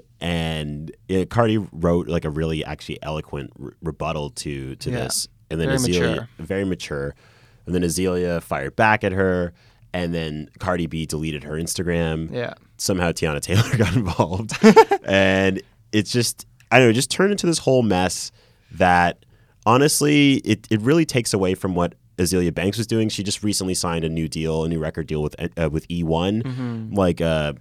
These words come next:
Speaker 1: a million dollar deal. She has this great song out, Anna Wintour. Am I pronouncing that right?
Speaker 2: Wintour?
Speaker 1: Wintour? Anna
Speaker 2: Wintour?
Speaker 1: Wintour.
Speaker 2: Yeah,
Speaker 1: Okay.
Speaker 2: Wintour.
Speaker 1: Um, James is the high fashion one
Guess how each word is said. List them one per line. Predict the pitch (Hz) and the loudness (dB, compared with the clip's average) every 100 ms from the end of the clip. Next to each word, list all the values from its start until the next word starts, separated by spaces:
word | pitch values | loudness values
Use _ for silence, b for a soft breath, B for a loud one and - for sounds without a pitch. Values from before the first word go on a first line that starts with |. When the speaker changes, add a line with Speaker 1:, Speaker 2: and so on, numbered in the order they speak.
| 76 | -6
Speaker 1:
a | |
million | 98 113 123 113 | 0 2 4 2
dollar | 101 92 90 | 2 0 0
deal. | 85 85 85 82 - b b | 0 0 2 0 -4 b b
She | - | -4
has | 92 | -2
this | 95 87 | -2 -4
great | - 107 107 | -2 0 0
song | - 101 92 87 | 0 2 2 0
out, | 80 80 | 0 -2
Anna | 87 82 | -2 -2
Wintour. | 80 78 80 73 73 b b b b | -2 -4 -6 -6 -10 b b b b
Am | 147 | -2
I | |
pronouncing | 143 113 - 143 | 4 4 4 2
that | |
right? | 151 151 - - | 2 0 -2 -4
Speaker 2:
Wintour? | 143 139 165 170 185 | -4 -4 -4 -6 -6
Speaker 1:
Wintour? | 95 110 123 156 165 165 | -2 0 2 2 2 0
Anna | 135 107 | -2 0
Speaker 2:
Wintour? | 101 | 2
Speaker 1:
Wintour. | 107 104 90 67 55 - | 2 0 -2 -4 -6 -8
Speaker 2:
Yeah, | 85 | -6
Speaker 1:
Okay. | - 98 64 - | -2 -2 -2 -6
Speaker 2:
Wintour. | - - 69 | -16 -12 -6
Speaker 1:
Um, | 85 82 82 80 80 | -2 0 -2 -4 -6
James | 76 95 95 | -6 -4 -4
is | 95 | -2
the | |
high | 85 85 | -2 -2
fashion | 85 76 - 76 | -2 -4 -4 -6
one | 67 | -2